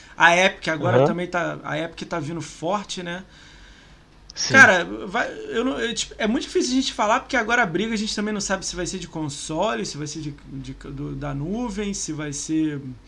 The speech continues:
Speaker 1: acessório, eu, eu, eu não sei a briga. Eu não sei o que que, se é quatro K agora ainda tá valendo. Pô, hoje eu li a notícia do
Speaker 2: Aham.
Speaker 1: Ori vai sair seis K. O que que é seis K?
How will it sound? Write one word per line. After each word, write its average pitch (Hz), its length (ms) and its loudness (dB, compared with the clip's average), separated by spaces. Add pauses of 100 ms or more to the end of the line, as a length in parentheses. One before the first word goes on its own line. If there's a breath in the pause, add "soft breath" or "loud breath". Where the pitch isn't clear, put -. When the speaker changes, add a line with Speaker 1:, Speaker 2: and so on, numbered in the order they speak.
(340 soft breath)
Speaker 1:
acessório, 151 1200 -2 (240)
eu, 156 80 -10 (160)
eu, 175 280 -8
eu 175 60 -2
não 202 100 -2
sei 233 180 -2
a 208 40 -2
briga. 160 300 -6 (240 loud breath)
Eu 175 80 2
não 208 80 4
sei 226 160 2
o 226 40 -2
que 233 140 -4
que, 196 260 -4
se - 120 -4
é 180 40 -2
quatro 196 320 -2
K 185 160 0
agora 175 300 0
ainda 170 180 -4
tá 170 120 -4
valendo. 185 600 -4 (280 loud breath)
Pô, 170 180 -4
hoje 170 220 2
eu 202 60 4
li 202 100 0
a 214 60 0
notícia 196 400 0
do 110 60 0
Speaker 2:
Aham. 120 140 4
Speaker 1:
Ori 208 220 4
vai 202 160 -2
sair 202 220 -4
seis - 360 -4
K. 139 280 -8 (1600)
O - 60 -20
que 180 80 -12
que 175 100 -10
é 202 40 -6
seis 180 260 -8
K? 151 320 -8